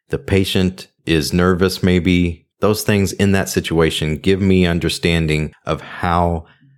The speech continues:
they will communicate with each other. The next thing I consider is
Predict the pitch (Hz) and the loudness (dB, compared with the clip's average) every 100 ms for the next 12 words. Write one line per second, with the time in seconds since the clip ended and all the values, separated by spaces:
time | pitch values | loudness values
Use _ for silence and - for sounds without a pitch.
0 | - 80 90 92 92 98 - 101 92 - | -12 -2 2 2 2 0 0 2 2 0
1 | 73 69 71 69 67 - 65 69 - _ | -2 -2 -4 -4 -6 -4 -2 -2 -4 _
2 | _ _ _ - 107 135 139 110 101 92 | _ _ _ -2 2 2 2 2 2 0
3 | 92 82 87 87 85 80 76 - | -2 0 2 4 2 2 -4 -12